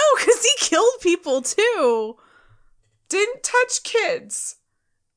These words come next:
Speaker 2: Ooh, you know what? That's a, that is a poll.
Speaker 1: This is a fight to the death.
Speaker 2: Uh, literally.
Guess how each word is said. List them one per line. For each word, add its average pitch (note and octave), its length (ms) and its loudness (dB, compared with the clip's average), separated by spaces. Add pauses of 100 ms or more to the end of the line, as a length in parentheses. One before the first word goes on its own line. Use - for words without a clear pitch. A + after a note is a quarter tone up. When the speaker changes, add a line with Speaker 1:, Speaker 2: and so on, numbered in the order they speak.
Speaker 2:
Ooh, G4+ 540 2
you C4 100 -12
know E4+ 140 -2
what? D4+ 220 -2
That's F#4+ 260 -4
a, G#3+ 60 -10
that A#3+ 200 -4
is E4+ 160 -8
a F3 60 -8
poll. A3+ 760 -2
Speaker 1:
This E4+ 200 -8
is C4+ 80 -8
a F3+ 100 -10
fight - 360 -6
to C4+ 120 -12
the G3 140 -12
death. G#3 680 -6
Speaker 2:
Uh, C4+ 280 -2
literally. G#3+ 720 0